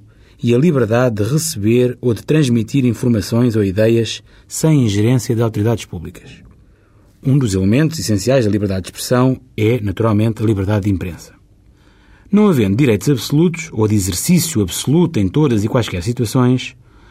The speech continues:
a própria Convenção prevê a possibilidade de a liberdade de expressão ser comprimida por restrições, desde que previstas na lei, e que sejam necessárias numa sociedade democrática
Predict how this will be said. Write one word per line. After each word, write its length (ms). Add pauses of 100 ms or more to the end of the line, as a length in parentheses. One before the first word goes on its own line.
(140)
a 80
própria 280
Convenção 520
prevê 460
a 60
possibilidade 680
de 60
a 40
liberdade 400
de 60
expressão 520 (360)
ser 200
comprimida 720
por 180
restrições, 1000 (360)
desde 220
que 80
previstas 460
na 140
lei, 360 (640)
e 60
que 100
sejam 260
necessárias 960 (280)
numa 220
sociedade 420
democrática 840